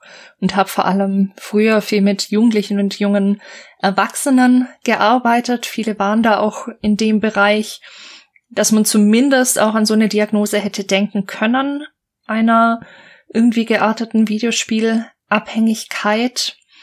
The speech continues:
Noch nicht so extrem ausgeprägt, also die kamen noch zu mir. Wir kennen natürlich auch diese Extremfälle,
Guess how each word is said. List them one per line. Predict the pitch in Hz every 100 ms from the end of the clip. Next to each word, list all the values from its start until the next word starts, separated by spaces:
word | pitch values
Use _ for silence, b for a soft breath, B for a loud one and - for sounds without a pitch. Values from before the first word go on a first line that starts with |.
| b b b b 208
Noch | 208 214
nicht | 226 -
so | 226
extrem | 208 - - 226 240
ausgeprägt, | 220 247 - 240 240 233 233
also | - 214
die | 214
kamen | - 170 226 247
noch | 240 240
zu | - -
mir. | 247 226 240 240
Wir | 220
kennen | 220 220
natürlich | 214 - 220
auch | 202
diese | 202 208 202 202
Extremfälle, | 196 - - 208 214 - 208 202 208 202